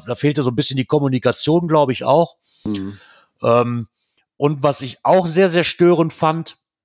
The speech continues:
Speaker 1: da gebe ich ihm recht, war, dass die, dass einige Herausforderungen keinen Challenge-Checker hatten. Also, was
Speaker 2: Mhm.
Speaker 1: ich jetzt schon, da muss ich extrem aufpassen, gerade weil es sich da um, um, um,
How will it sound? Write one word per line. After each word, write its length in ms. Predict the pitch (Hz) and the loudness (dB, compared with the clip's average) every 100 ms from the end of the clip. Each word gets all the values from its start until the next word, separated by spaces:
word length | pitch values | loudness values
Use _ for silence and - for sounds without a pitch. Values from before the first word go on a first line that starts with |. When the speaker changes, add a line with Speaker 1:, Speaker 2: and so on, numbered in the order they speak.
| _ | _
Speaker 1:
da 140 | 127 110 | -4 -2
gebe 180 | 139 | -2
ich 100 | 147 | -4
ihm 100 | 123 | -4
recht, 340 | 120 135 139 117 | 0 0 0 -2
war, 300 | 123 127 123 | 0 2 2
dass 220 | 123 - | -2 -4
die, 300 | 117 120 113 _ _ _ _ - | -8 -8 -8 _ _ _ _ -14
dass 280 | 117 - _ - | -14 -14 _ -6
einige 300 | 123 143 143 | -2 0 2
Herausforderungen 640 | 127 131 143 143 131 127 | 4 2 2 2 0 0
keinen 280 | - 127 127 | -2 -2 -2
Challenge-Checker 720 | - 139 107 - 104 92 90 - _ | -4 -2 -2 -4 -6 -6 -8 -12 _
hatten. 340 | - 95 87 80 _ _ _ _ _ - | -14 -14 -16 -20 _ _ _ _ _ -8
Also, 300 | 110 123 147 | -6 -2 -2
was 140 | 135 | -2
Speaker 2:
Mhm. 40 | 175 | -2
Speaker 1:
ich 60 | 123 | -2
jetzt 140 | 127 | 0
schon, 220 | 147 139 | 0 0
da 120 | 123 | 0
muss 180 | 127 156 | -2 -2
ich 100 | 151 | -2
extrem 380 | 139 - 165 170 | -6 -4 -2 2
aufpassen, 480 | 139 156 147 117 120 | 2 2 0 -2 -2
gerade 280 | 120 139 139 | 0 0 0
weil 100 | 139 | -2
es 80 | 127 | -4
sich 120 | 117 | 0
da 120 | 135 | 2
um, 180 | 135 139 | 2 -2
um, 220 | 131 131 | -8 -8
um, 300 | 110 131 | -10 -12